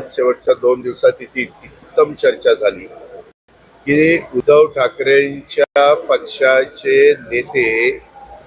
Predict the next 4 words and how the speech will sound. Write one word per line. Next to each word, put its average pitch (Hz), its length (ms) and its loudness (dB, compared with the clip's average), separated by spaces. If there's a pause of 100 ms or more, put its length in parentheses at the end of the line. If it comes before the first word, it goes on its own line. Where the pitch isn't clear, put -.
(180)
सभा, 113 580 2
विधिमंडळातले 127 800 0
भास्करराव 135 540 0
जाधव 131 440 2